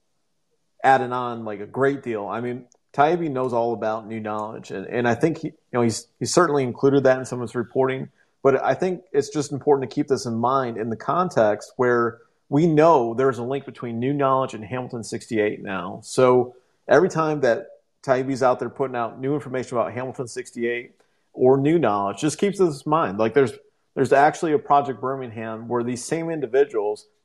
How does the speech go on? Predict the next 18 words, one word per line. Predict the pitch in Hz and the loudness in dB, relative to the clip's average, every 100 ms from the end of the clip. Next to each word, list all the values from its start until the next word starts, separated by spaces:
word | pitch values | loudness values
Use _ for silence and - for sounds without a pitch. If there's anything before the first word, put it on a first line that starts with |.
| - | -4
weren't | 135 202 208 | 4 4 4
just | 180 - | 2 0
reporting | 147 120 - 170 151 | -8 -6 -2 -2 -2
on | 127 | -4
this | 117 110 | -6 -8
for | 123 | -8
the | 104 | -8
Senate. | - 123 127 120 | -2 -2 -2 0
They | 123 127 - | 0 -2 -2
weren't | 143 143 | 0 2
just | 135 - | -2 0
putting | 143 147 | 2 2
this | 127 110 | 0 2
out | 117 120 | 2 2
there | 117 | -4
in | 110 | -8
the | 107 | -6
public. | 135 135 110 | -2 0 0